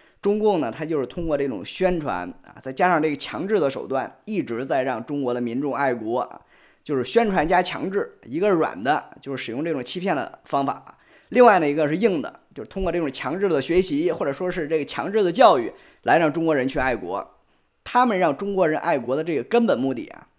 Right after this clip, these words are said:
就是要维持共产党的统治，呃，要这个地久天长。因为这个灌输所谓的爱国主义，这个呢是中共他在中国维持统治的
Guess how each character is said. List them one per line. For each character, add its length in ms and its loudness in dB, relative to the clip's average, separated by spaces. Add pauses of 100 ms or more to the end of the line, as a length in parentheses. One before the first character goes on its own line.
(100)
就 160 -2
是 140 -4
要 200 0
维 220 -2
持 440 -6
共 160 -6
产 120 -6
党 160 -6
的 80 -6
统 300 -10
治， 400 -8
呃， 80 -20 (120)
要 260 -4
这 100 -2
个 80 -2
地 160 -4
久 100 0
天 220 0
长。 400 -2 (220)
因 100 -8
为 80 -6
这 160 0
个 160 -2 (440)
灌 260 6
输 240 -4
所 240 -4
谓 180 0
的 100 0
爱 140 -2
国 140 0
主 160 -8
义， 300 -6 (160)
这 200 2
个 80 -4
呢 120 -8
是 120 -8
中 220 -6
共 260 -6
他 220 -6
在 80 -2
中 220 -6
国 140 0
维 180 -2
持 160 -8
统 280 -8
治 220 0
的 180 -8